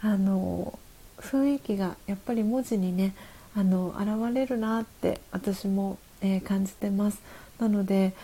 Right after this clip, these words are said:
あの、スジャタオンラインだったり、えー、オンラインショップから木豆を買ってくださる方には、必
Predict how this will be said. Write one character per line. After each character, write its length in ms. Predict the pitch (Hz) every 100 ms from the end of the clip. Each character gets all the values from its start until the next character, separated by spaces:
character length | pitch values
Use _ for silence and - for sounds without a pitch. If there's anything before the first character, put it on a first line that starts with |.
| - - -
あ 100 | 196
の、 200 | 190 185
ス 180 | - 208
ジ 80 |
ャ 100 | 208
タ 140 | 196 208
オ 120 | 208
ン 100 | 208
ラ 120 | 226
イ 60 | 220
ン 60 |
だ 100 | 196
っ 40 | 190
た 180 | - 196
り、 300 | 214 226 202 - - -
え 480 | 208 196 190 185 185 -
ー、 40 |
オ 60 | 196
ン 80 |
ラ 80 | 202
イ 60 | 196
ン 40 |
シ 100 | 190
ョ 20 | 269
ッ 20 |
プ 160 | -
か 140 | - 233
ら 180 | 208 196 - - -
木 120 | 202
豆 280 | 196 190 190
を 60 |
買 160 | 190 196
っ 40 |
て 120 | - 208
く 120 | 220
だ 140 | 226
さ 140 | 240 254
る 100 | 233
方 280 | 208 -
に 140 | 196 196
は、 120 | 190
必 140 | -